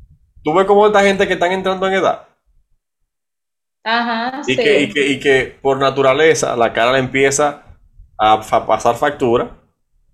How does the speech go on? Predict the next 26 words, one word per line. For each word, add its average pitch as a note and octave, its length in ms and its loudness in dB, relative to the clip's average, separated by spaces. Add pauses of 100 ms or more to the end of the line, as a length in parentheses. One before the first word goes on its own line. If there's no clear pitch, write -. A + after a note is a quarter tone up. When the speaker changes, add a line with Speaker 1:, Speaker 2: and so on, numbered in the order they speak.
(240)
Speaker 1:
o G#2 160 -2
la, G#2 180 2
la, G#2 260 -2
el G2+ 360 -10
físico C#3 320 -2
le A2+ 60 0
empieza A2+ 220 -2
a B2 40 -4
fa-, C3 180 -8
a A#2 60 -2
pasar A#2+ 240 -4
factura, B2 360 -6
y A#2+ 80 -2
en D3 120 -4
la F3 120 0
cara D3 240 2
él D3 80 -2
viene C#3 220 0
y C3 60 -2
se B2+ 100 -2
quiere A#2 180 0
hacer A#2 120 -2
su A2+ 120 -2
arreglito, A2 540 -4
¿tú C#3 80 -8
entiendes? G#2 440 -8